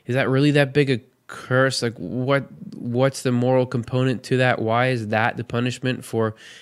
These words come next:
making a tower? But if you look at it spiritually, it's much more about the core parts of our minds and hearts. So here's the, the specifics. "Let us go down" is the judgment. Again, this is the idea of God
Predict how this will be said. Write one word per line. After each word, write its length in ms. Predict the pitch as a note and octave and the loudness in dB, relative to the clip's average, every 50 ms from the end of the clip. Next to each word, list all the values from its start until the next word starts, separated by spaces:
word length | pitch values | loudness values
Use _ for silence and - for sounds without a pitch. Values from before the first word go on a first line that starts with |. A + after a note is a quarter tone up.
| - _ - | -16 _ -2
making 460 | A#2 A#2+ B2 B2 - C3 A#2+ B2 A2+ | 2 4 4 4 2 0 0 0 -2
a 60 | G#2+ | -4
tower? 580 | - - - A#2 A#2+ A#2+ B2 B2 B2+ B2+ A#2+ B2+ - - - - | -4 -4 -2 0 2 2 2 2 2 0 -2 -6 -10 -20 -12 -6
But 80 | - B2+ | -2 -2
if 100 | A#2+ C3 | 0 0
you 80 | D3+ | 2
look 160 | E3 G3 F#3 | 2 2 2
at 60 | G3 F3 | 2 0
it 80 | C#3+ | 0
spiritually, 760 | - - - F3 F3+ F3+ E3+ E3 C#3 - - A#2+ A#2+ A2+ A2 | -2 -4 2 4 4 6 6 4 2 0 -2 0 2 2 2
it's 220 | A2 - - - | 0 -2 -4 -4
much 480 | B2 A#2 A#2+ A#2+ C3 C#3 B2+ - - - | -2 -2 0 0 0 -2 -2 -6 -6 -2
more 460 | A#2+ A2+ A2+ A2 A2 A2+ A2 A2 - - | 0 2 2 2 2 2 0 0 -2 -2
about 680 | A2+ A2 G#2 - G#2 G2+ G2+ G2+ G#2 G#2 G2 - - - _ - - _ _ | -4 -4 0 0 2 2 4 2 2 2 0 -4 -8 -20 _ -20 -20 _ _
the 80 | - A2 | -12 -12
core 800 | - - - - - A#2 A2+ A2+ A2+ A2 A2 A2 G#2 G#2+ - _ _ _ - | -12 -12 -10 -6 -2 0 0 2 2 2 2 2 0 -2 -6 _ _ _ -14
parts 520 | - - G#2+ G#2+ G#2 - - - - - - - | -8 -6 -4 -4 -4 -6 -10 -14 -16 -16 -16 -12
of 200 | - G#2+ G2 G#2 | -12 -10 -6 -2
our 340 | G#2 G2+ G2+ G2 G2 - - | -2 0 0 -2 -4 -6 -8
minds 600 | G#2+ G#2 G2+ G2+ G2 G2+ G2 G2 G2 G2+ G#2 - - | -8 -8 -6 -4 -4 -4 -4 -4 -6 -6 -8 -10 -12
and 140 | A2 G2 | -14 -14
hearts. 380 | G2 - - A2 G2+ - - - | -12 -6 -4 -4 -4 -4 -4 -6
So 80 | - A#2+ | -6 -2
here's 240 | C3 D#3+ E3 D3+ | 0 0 0 0
the, 100 | B2 C3 | 0 -2
the 320 | A#2+ A2+ - - A2 A#2 A2 | -6 -6 -6 -8 -6 -6 -6
specifics. 840 | - - - A#2+ - - - D#3 D3 A#2 - G#2 G2 - - - - - - - - - - - - _ _ | -6 -6 -6 -6 -6 -4 -2 -2 -2 -2 -2 -4 -4 -6 -10 -12 -12 -16 -20 -20 -20 -20 -20 -20 -20 _ _
"Let 160 | - C#3 D3+ D#3+ | 2 4 6 6
us 140 | D#3+ D3 | 6 4
go 160 | - E3 D#3 D3 | 4 4 4 6
down" 300 | D3 D#3 D#3+ E3 D#3+ D3+ | 6 4 4 4 4 4
is 160 | C#3 B2 A#2 | 2 2 0
the 80 | B2+ | 0
judgment. 420 | A#2 G#2+ C3 C3+ C3 A#2 A#2 B2 A#2 | 0 4 4 4 4 4 2 0 0
Again, 320 | A#2+ A2+ C3 B2 B2 B2 | 0 2 2 2 4 4
this 220 | B2 A#2+ - - A#2+ | 2 0 0 -2 -4
is 140 | A2 G2+ | -4 0
the 100 | A2+ A#2 | 2 4
idea 340 | A2+ A2+ A2+ A2+ A2+ A2+ A2+ | 4 4 4 2 2 2 2
of 160 | A2+ G#2+ - | 2 -2 -2
God 460 | - A2+ A2 A2 A2 A2 A2 A2+ A2 | 0 2 4 4 4 4 4 2 -2